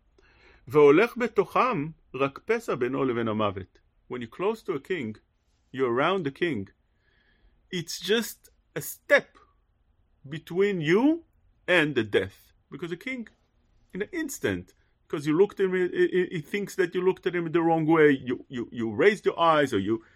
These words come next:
lifted your eyes, or you put your eyes down, or you look to the right, or you look to the left. He doesn't like your hat. He doesn't like your eyelashes. Whatever it is, you can decide, take him to the gallop, kill him. That's it.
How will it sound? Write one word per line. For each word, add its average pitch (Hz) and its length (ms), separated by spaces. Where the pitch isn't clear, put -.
lifted 214 420
your 208 160
eyes, 160 360
or 110 80
you 110 100
put 123 220
your - 100
eyes 185 220
down, 214 360
or 139 60
you 135 80
look 143 200
to 175 80
the 190 100
right, 220 280
or 151 60
you 143 160
look 170 200
to 196 100
the 202 80
left. 226 260
He 147 80
doesn't 160 320
like 180 140
your 208 100
hat. 240 260
He 139 80
doesn't 147 220
like 175 240
your 190 140
eyelashes. 226 500
Whatever 269 360
it 320 140
is, 277 360
you 175 60
can 170 180
decide, 220 600
take 180 220
him 170 100
to 151 140
the 139 80
gallop, 147 420
kill 120 220
him. 90 120
That's 147 200
it. 127 200